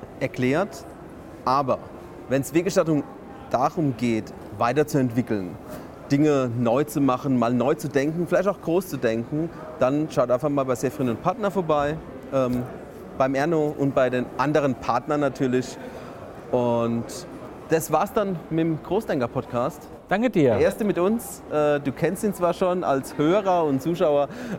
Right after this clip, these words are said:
Speaker 1: aber, ähm,
Speaker 2: Immer wieder interessant.
Speaker 1: heute als Gast natürlich, freut mich selbst,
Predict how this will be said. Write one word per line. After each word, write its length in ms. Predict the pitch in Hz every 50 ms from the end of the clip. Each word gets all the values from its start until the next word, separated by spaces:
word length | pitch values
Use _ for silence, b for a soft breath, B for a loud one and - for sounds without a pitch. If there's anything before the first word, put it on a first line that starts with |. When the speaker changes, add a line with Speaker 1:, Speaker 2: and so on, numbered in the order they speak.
| B -
Speaker 1:
aber, 920 | - - 123 131 131 123 127 127 127 127 127 123 120 95 123 123 123 120 117
ähm, 120 | 117 123 127 - - -
Speaker 2:
Immer 200 | 143 147 151 147 131
wieder 140 | 135 135
interessant. 440 | 127 113 113 113 101 - - 98 87
Speaker 1:
heute 200 | - 131 135 147 139
als 180 | 127 - -
Gast 340 | - 131 120 143 - - -
natürlich, 500 | 143 131 127 - 135 127 127 127 - - - - - - - -
freut 240 | - 127 123 127 -
mich 120 | 143 135 -
selbst, 420 | - 131 127 131 139 139 - -